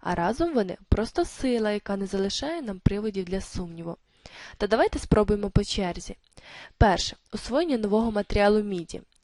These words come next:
Згадуємо, на скільки періодів поділяють найдовший етап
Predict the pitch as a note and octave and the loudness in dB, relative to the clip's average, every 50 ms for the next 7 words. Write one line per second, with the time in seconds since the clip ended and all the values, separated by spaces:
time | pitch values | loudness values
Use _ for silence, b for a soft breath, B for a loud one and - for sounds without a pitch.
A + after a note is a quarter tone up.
0 | B B B B B B B B G#3 G3+ G#3 A#3+ B3 B3 A#3 F3 - - - - | B B B B B B B B -4 -2 0 4 4 4 4 4 0 -4 -6 -8
1 | - - - _ _ _ - F#3+ F#3 F3 - - - - D4+ E4 D#4+ - - G3+ | -12 -18 -20 _ _ _ -6 -6 -6 -6 -8 -12 -8 -2 0 0 0 0 0 -2
2 | - - - G3 G3 F#3+ F#3+ A3+ C#4+ D#4+ D4 A3 - F#3 F3+ - F#3+ F#3+ F#3 F#3 | 0 0 0 -2 0 -2 -4 -2 0 0 0 0 -2 -4 -2 -2 -2 -2 -2 -2
3 | F#3 F#3+ G#3 A#3+ C4+ C#4+ C4 - G3+ F#3+ F#3+ F#3 F3+ F3+ A3 G#3+ G#3 G3+ A3 - | -2 -2 -2 -2 -2 -2 -4 -4 -4 -6 -6 -6 -2 0 2 2 2 2 0 -2
4 | - - G3+ - _ G#3 G3 F#3+ - - | -2 -2 -8 -6 _ 0 0 2 2 0